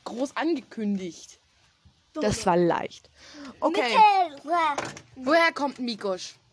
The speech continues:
Speaker 2: Ähm, au-, ähm, also er lebt nun im Zweibeiner-Ort und er kam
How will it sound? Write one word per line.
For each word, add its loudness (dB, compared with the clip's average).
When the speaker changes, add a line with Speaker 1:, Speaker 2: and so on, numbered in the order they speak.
Speaker 2:
Ähm, -8
au-, -8
ähm, -8
also -4
er 4
lebt -8
nun -10
im -12
Zweibeiner-Ort -6
und -14
er -10
kam -12